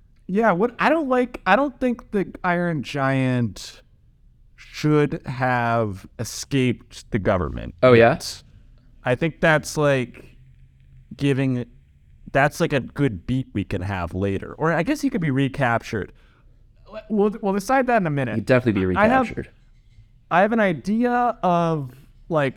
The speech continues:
Speaker 1: their introduction, which is, yes, I like this. Like, Hogarth has spent his entire life building to this moment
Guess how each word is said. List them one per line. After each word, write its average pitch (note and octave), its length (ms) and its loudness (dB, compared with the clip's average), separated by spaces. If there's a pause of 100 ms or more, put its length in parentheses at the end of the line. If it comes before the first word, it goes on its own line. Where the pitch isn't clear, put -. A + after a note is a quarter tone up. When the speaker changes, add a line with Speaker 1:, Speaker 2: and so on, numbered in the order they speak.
Speaker 1:
their D3+ 280 0
introduction, G#2+ 840 -2
which G2+ 160 -4
is, G#2 280 -4
yes, B2+ 260 -2
I B2+ 40 2
like B2+ 280 2
this. - 260 -10 (360)
Like, A#2+ 260 0
Hogarth F#3 460 0
has F3 140 0
spent D#3 220 -2
his C3 140 -6
entire C#3+ 460 0
life A#2+ 520 -2 (760)
building C#3 420 0
to D#3+ 100 -4
this D3+ 240 0
moment A2 840 0